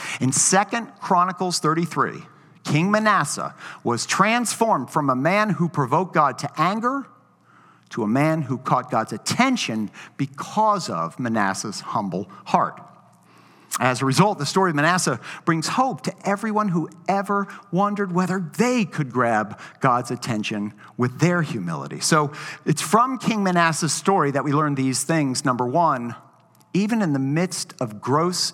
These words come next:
iniquity, extreme unfairness, God is still speaking. So let's look at the scripture. Manasseh did evil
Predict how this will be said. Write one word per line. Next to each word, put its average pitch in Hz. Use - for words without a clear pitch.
iniquity, 143
extreme 180
unfairness, 104
God 127
is 123
still 95
speaking. -
So -
let's 120
look 139
at -
the 131
scripture. -
Manasseh 165
did 190
evil 135